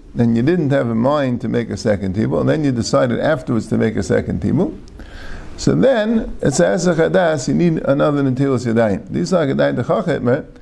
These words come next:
Lama Netilas Yadayim Trei Zimni, Amash Yad Echad Zimna. If you wash for the first tibul, and you know you're gonna make a second tibul, so why would you need another Netilas Yadayim? Right? Every time you dip the vegetables,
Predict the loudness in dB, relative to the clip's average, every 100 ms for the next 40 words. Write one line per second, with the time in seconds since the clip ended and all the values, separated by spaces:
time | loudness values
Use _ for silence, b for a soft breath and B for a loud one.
0 | B B B 0 0 2 0 0 0 0
1 | 0 0 -2 0 -2 -2 -4 -2 2 2
2 | 0 0 0 0 0 -2 0 0 0 -2
3 | -4 -8 -2 0 2 0 -2 0 0 0
4 | 0 0 0 -2 0 2 2 2 2 2
5 | 0 0 -4 -4 -2 -2 -2 -2 -2 -2
6 | -8 -16 B B B B B 0 2 4
7 | 2 2 2 2 2 2 2 2 0 2
8 | 2 2 -2 -10 -4 -2 -2 -2 -2 0
9 | 0 2 0 0 -2 -2 -2 0 -2 -2
10 | 0 0 -2 -6